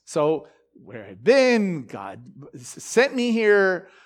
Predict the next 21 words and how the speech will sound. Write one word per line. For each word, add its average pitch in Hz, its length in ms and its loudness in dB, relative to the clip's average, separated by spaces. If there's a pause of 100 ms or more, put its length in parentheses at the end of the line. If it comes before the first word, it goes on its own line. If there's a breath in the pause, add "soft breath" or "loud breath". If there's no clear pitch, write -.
(140 soft breath)
uh, 147 280 4
I'm 135 80 -2
looking 139 240 -6
for 127 160 -8
a 127 60 -6
wife, 226 680 0
uh, 147 180 4
from 147 340 -2
my 143 200 0
family, 240 760 2
and 123 360 -8
so 131 220 -6
on. 82 120 -18 (440 soft breath)
Laban 170 360 2
said 208 260 0
to 220 80 -2
him, 233 100 -2
"Surely 254 800 0 (280 soft breath)
you 202 240 2
are 175 160 6
bone, 240 800 2